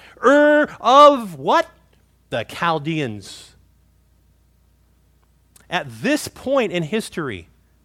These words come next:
when Abraham believed God, folks, there weren't Jews <laughs> and Gentiles yet. They were just people, right? They're just people at that point. There weren't Jews, therefore there weren't Gentiles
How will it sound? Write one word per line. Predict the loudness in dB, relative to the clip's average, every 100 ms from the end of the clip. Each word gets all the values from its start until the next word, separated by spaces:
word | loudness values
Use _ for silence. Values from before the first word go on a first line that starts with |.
| _ _ _ _
when | -6 -4
Abraham | -2 -4 -2 -4 -4 -4 -6
believed | -6 -6 -4 -4 -4 -6 -8 -10
God, | -6 -4 -2 -4
folks, | -6 -6 -6 -8
there | -6 -4
weren't | -4 -6 -6 -10 -18 -16
Jews | -8 -6 -6 -8 -6
<laughs> |
and | -6 -6
Gentiles | -10 -12 -14 -16 -16 -18 -20 _ _ _ _ _ _
yet. | -12 -10 -12 -20 -20 _ _ -12
They |
were | -10
just | -10 -12
people, | -10 -12 -10 -12 -14 _ _ _ _ _ _ _ _ _ _ _ _ _ _ _ _ -8
right? | -6 -6 -8 _ _ _
They're | -12
just | -8 -8
people | -8 -10 -10 -16 _ -16
at | -10
that | -10 -10
point. | -16 -16 _ _ _ _ _ _ _ _ _ _ _
There | -2
weren't | 2 2 0
Jews, | -2 0 0 -2 -6 -16 _ _ _
therefore | -6 -6 -2 0 2
there | 2 -2
weren't | -2 -2
Gentiles | -2 -2 -2 -6 -14 -20